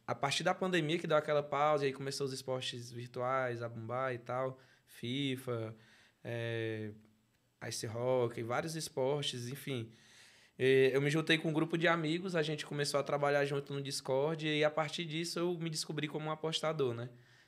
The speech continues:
É, eu diria que, sei lá, noventa e oito por cento do meu capital, é, eu ganhei por conta das minhas próprias apostas.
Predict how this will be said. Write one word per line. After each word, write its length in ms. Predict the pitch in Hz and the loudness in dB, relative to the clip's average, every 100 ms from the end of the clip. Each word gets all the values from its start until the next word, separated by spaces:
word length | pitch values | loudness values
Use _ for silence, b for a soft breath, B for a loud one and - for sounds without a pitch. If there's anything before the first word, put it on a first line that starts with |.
| b - | b -10
É, 400 | 117 117 117 113 | -6 -4 -4 -4
eu 60 | |
diria 260 | 113 117 131 | -4 -2 -2
que, 360 | 135 147 127 - | -2 -4 -6 -8
sei 140 | - | -8
lá, 120 | 123 107 | -6 -6
noventa 340 | 113 131 135 | -4 -2 -2
e 20 | |
oito 120 | 147 | -2
por 80 | 147 | -4
cento 200 | 147 135 | -4 -4
do 40 | 135 | -4
meu 120 | 131 | -4
capital, 680 | 135 131 - 117 127 151 147 - | -4 -4 -4 -2 0 -2 -8 -16
é, 220 | 123 117 117 | -8 -4 -4
eu 100 | 120 | -2
ganhei 320 | 127 123 127 | -2 0 -2
por 240 | 127 139 | -2 -8
conta 240 | - 127 131 | -8 -8 -4
das 180 | 127 | -4
minhas 180 | 135 131 | -4 -8
próprias 300 | - 120 131 | -6 -4 -4
apostas. 640 | 135 - 117 131 151 - | -6 -4 -6 -6 -8 -10